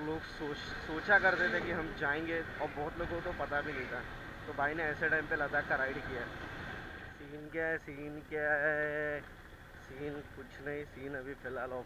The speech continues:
recording है। पता नहीं यार, ये मतलब ना, ये लोग को action camera में ना Duracell डाल के देना चाहिए। मतलब battery इतनी जल्दी लो हो जाती है, समझ में ही नहीं आता है, ऐसा थोड़ी ना होता है।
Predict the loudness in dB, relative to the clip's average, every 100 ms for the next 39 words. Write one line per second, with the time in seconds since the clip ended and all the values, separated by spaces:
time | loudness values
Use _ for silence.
0 | -6 -6 -6 -6 -4 -4 -4 -16 -16 -16
1 | -14 -14 -14 -14 -14 -16 -16 -16 -16 -16
2 | -16 -16 -16 -16 -16 -16 -14 -14 -14 -14
3 | -14 -14 -14 -14 -14 -16 -14 -10 -6 -4
4 | -4 -2 -2 -4 -2 -4 -4 -6 -2 -2
5 | 0 0 0 -2 -4 -2 -2 -2 -2 -2
6 | -8 -16 -16 -16 -14 -6 -6 -4 -4 0
7 | 0 2 0 2 0 0 0 2 8 10
8 | 10 8 8 6 6 2 -2 -4 -6 -8
9 | -16 -16 -16 -8 -8 -8 -8 -4 -4 4
10 | 8 8 6 -4 -4 -4 -2 2 2 2
11 | 4 4 4 2 0 -4 -4 -2 -2 0
12 | 0 2 2 2 4 2 -2 -14 -16 -16
13 | -12 -6 -2 0 2 2 4 4 4 2